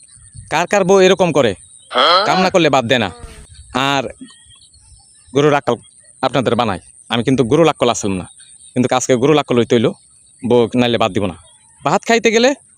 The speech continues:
অবশ্যই কাম করতে হইব, আর কাম করতে গেলে অবশ্যই উন্নত হইব। আর উন্নত হলে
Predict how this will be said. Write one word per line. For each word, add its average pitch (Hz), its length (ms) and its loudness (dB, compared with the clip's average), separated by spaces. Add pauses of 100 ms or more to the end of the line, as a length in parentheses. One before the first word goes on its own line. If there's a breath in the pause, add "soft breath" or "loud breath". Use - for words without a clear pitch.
অবশ্যই 160 260 2
কাম 185 140 0
করতে 170 240 0
হইব, 107 80 0 (260 loud breath)
আর 135 140 0
কাম 226 180 2
করতে 254 240 2
গেলে 277 220 2 (320)
অবশ্যই 160 300 2
উন্নত 175 240 2
হইব। 107 200 2 (260 soft breath)
আর 147 80 0 (160)
উন্নত 285 280 4
হলে 262 280 4